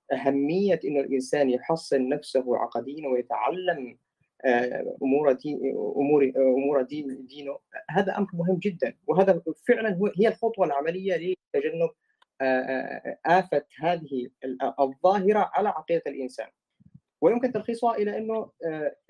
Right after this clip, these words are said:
بالم-، على المستوى العقدي أنت تحتاج إلى علم صحيح نافع وإتباع لهذا العلم بالعمل. هذا هو الإيمان، هذا هو الإيمان. علم صحيح نافع،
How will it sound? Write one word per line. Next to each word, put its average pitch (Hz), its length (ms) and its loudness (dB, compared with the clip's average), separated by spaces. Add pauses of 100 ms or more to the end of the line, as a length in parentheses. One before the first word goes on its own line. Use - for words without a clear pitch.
(360)
بالم-، 160 420 0
على 165 140 8
المستوى 233 320 4
العقدي 247 760 2
أنت 196 160 0
تحتاج 180 480 0
إلى 139 120 -2
علم 151 420 -2
صحيح 156 400 -6
نافع 175 540 -4 (440)
وإتباع 143 520 0
لهذا 135 340 -4
العلم 147 420 -8 (160)
بالعمل. 107 340 -4 (480)
هذا 269 120 8
هو 247 120 8
الإيمان، 240 360 -4 (460)
هذا 240 80 0
هو 214 100 2
الإيمان. 202 300 -4 (480)
علم 220 180 -4
صحيح 208 420 -4
نافع، 185 340 -8